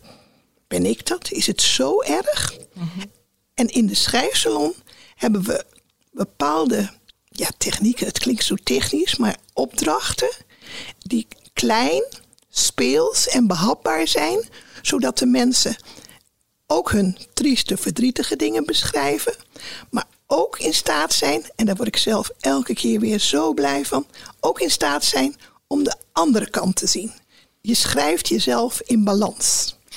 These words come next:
Speaker 2: Dat is heel mooi. Ik, heb je daar een voorbeeld van misschien, van zo'n opdracht?
Speaker 1: Gisteren had ik een opdracht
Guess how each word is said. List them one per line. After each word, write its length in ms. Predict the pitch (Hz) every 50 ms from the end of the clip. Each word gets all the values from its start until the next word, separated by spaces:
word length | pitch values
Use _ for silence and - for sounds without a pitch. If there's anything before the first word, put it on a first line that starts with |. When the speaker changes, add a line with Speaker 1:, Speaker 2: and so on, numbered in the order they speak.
| - - - - - _ _
Speaker 2:
Dat 160 | - - 151 147
is 200 | 156 160 156 -
heel 200 | 180 180 180 165
mooi. 280 | 165 180 196 180 156
Ik, 200 | - - - - -
heb 200 | - 226 220 -
je 80 | 214 208
daar 200 | 226 214 208 208
een 80 | 196
voorbeeld 500 | - - 269 269 - - 156 151 151 -
van 240 | - 160 160 156 156
misschien, 540 | 151 151 - - - 156 147 151 156 147 - _ - - - - _ _ _ _ _ _ _
van 160 | - 160 160
zo'n 240 | 160 - 165 160 156
opdracht? 800 | - 151 147 - - 160 147 147 147 - - - - - - - _ _ _ _ _ _ _ _ _ _ _ _ _ _ _ _ _ _ _
Speaker 1:
Gisteren 500 | - - - - 302 - - - 254 214
had 140 | 240 226
ik 100 | - 220
een 160 | - - 233 - _ -
opdracht 920 | - - - - - - - 277 277 285 494 - - - - - -